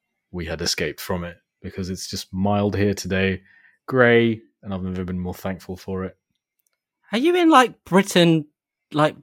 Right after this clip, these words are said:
Speaker 2: pre-twenty fifteen, before global warming took effect here? Like, 'cause that's what Britain was all the time, was it? Just grey?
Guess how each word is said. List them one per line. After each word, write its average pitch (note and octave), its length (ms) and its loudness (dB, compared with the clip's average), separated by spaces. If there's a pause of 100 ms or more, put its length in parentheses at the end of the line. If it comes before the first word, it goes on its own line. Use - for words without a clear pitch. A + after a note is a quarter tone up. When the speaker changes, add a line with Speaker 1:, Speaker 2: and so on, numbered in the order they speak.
(240)
Speaker 2:
pre-twenty D#3 640 2
fifteen, C#3+ 500 0
before B2 420 -2
global B2 300 2
warming B2 240 0
took A#2+ 160 -8
effect - 320 -4
here? G#2 120 -14
Like, G#2 160 -18
'cause - 100 -20
that's A3+ 160 0
what F#3 120 0
Britain F3 260 2
was D#3+ 120 6
all D#3 80 8
the D3 80 0
time, G#3 160 4
was F#3 100 -4
it? C3+ 120 -8
Just - 160 -18
grey? A2+ 320 -10